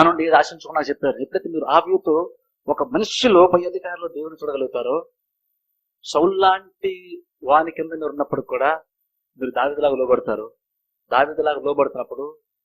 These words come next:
దావీదు యొక్క సింహాసనానికి సౌలు ఎప్పుడు అడ్డు ఉండనే ఉండలేడు. సౌలు అలాగున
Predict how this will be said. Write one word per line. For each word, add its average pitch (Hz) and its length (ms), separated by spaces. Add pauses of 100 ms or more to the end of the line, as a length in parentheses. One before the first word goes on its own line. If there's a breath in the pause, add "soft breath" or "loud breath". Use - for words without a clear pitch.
(380)
దావీదు 151 260
యొక్క - 220
సింహాసనానికి 131 680
సౌలు 131 220
ఎప్పుడు 131 220
అడ్డు 127 160 (140)
ఉండనే 135 280 (600)
ఉండలేడు. 110 380 (1000)
సౌలు 160 520
అలాగున 160 440